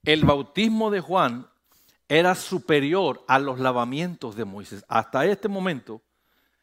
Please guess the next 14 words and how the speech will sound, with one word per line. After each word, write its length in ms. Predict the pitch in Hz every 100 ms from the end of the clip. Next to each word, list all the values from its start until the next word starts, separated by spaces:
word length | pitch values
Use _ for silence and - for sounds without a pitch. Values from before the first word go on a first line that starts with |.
| _
lo 260 | 127 135 120
que 120 | 143
Moisés 420 | 135 120 175 175
había 280 | 180 185 185
enseñado 600 | 160 160 160 190 143 -
estaba 480 | 135 117 151 151 156
perdiendo 560 | 139 120 135 156 143 123
validez. 680 | 104 95 87 - - - _ _ _ _ _ _ _ _
Iba 240 | 151 156
a 80 | 147
perder 340 | 139 120 143 147
validez 420 | 135 123 127 131
para 220 | 113 107
siempre. 440 | - 175 - -